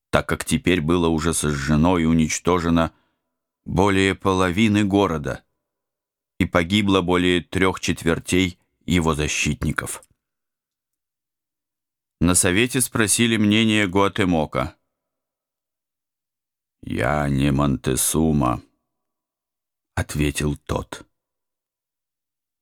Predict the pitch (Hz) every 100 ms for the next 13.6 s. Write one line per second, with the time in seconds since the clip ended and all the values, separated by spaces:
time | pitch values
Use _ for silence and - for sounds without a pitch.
0 | _ _ _ _ - 95 101 - - -
1 | 69 65 71 71 78 78 - - 73 -
2 | - 76 - 80 71 - - - - _
3 | _ _ _ _ _ _ _ _ _ _
4 | _ _ _ _ _ _ - 73 80 78
5 | 80 - - 76 73 - 80 73 - -
6 | 78 80 78 78 - 76 80 78 - 80
7 | 73 78 76 78 71 76 82 - 82 80
8 | 80 78 78 73 69 71 65 64 - _
9 | _ _ _ _ _ _ _ _ _ _
10 | _ _ _ 85 78 87 - 98 92 90
11 | 92 92 98 82 82 85 - 87 82 -
12 | - 92 87 80 76 73 67 71 67 65
13 | 69 73 67 64 - -